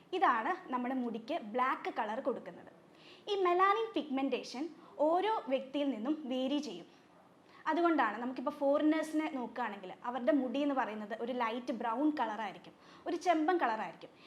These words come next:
എന്നാൽ ഏഷ്യൻസിലേക്ക് വരുമ്പം, നമ്മളിൽ വരുമ്പം ആ മുടിയുടെ കളർ നല്ല ബ്രൈറ്റ് ഒരു ബ്ലാക്കിഷ് കളറായിരിക്കും. അതിൽ മെലാനോസൈറ്റ് എന്ന്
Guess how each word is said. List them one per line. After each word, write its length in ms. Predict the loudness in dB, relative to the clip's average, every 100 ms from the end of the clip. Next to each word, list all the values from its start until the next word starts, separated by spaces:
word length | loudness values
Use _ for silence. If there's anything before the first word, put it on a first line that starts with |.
| -14 2
എന്നാൽ 180 | 2 4 2
ഏഷ്യൻസിലേക്ക് 560 | 2 2 2 0 2 0
വരുമ്പം, 260 | 0 -4 -2
നമ്മളിൽ 300 | 0 2 4 2
വരുമ്പം 300 | 0 -4 -6 -8 -18 0
ആ 60 | 2 4
മുടിയുടെ 300 | 2 2 2
കളർ 220 | 0 0 -2 -6 -8 -4
നല്ല 140 | -2 0
ബ്രൈറ്റ് 340 | 0 -2 -4 -10 -20 -20 -20 -4
ഒരു 100 | -2 4
ബ്ലാക്കിഷ് 500 | 6 6 2 -4 -2 -2
കളറായിരിക്കും. 540 | -2 -2 -6 -10 -20 -20 -20 -6 -2
അതിൽ 160 | 0 0 -2 -2
മെലാനോസൈറ്റ് 720 | 2 4 4 2 0 -2 -2
എന്ന് 140 | 0